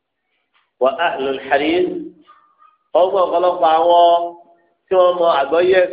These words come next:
àtàwọn afá aládé. Wọ́n a máa sọ wípé sẹ́rí tàṣàkóso ti Abdullahi ibn Mas'ud di táǹkà yìí, afdal yẹn lọ rájú.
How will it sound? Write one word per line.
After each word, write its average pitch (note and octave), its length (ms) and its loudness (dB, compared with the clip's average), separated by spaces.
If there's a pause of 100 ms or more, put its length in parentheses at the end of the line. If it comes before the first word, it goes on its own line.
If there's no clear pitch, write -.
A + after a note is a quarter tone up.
(1800)
àtàwọn C#3+ 320 -2
afá C#3+ 160 -2
aládé. C#3 300 -2 (2500)
Wọ́n C3 160 -2
a C#3 80 -6
máa C#3 180 -4
sọ C#3 120 -10
wípé D3 280 -10
sẹ́rí D3+ 360 -4
tàṣàkóso D3 720 -2
ti A#2+ 200 -8 (560)
Abdullahi B2+ 360 -6
ibn C3+ 120 -8
Mas'ud B2+ 360 -8
di A#2 120 -12
táǹkà B2 380 -4
yìí, - 200 -6
afdal B2+ 420 -6 (440)
yẹn A2+ 160 -10
lọ B2 140 0
rájú. B2 320 -2